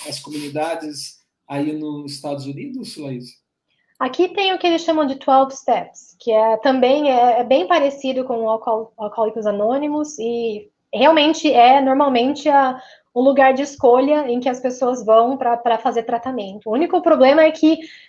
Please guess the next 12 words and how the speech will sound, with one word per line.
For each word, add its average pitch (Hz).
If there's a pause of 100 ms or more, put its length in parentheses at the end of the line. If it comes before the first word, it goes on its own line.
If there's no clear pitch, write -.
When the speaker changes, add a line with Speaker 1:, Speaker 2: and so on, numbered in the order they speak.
(140)
Speaker 2:
esse 269
twelve 277
Steps, 262
eles 269
não 285
têm, 269
eles 254
não 277
aceitam 294
nenhuma 262
intervenção 247
farmacológica. 202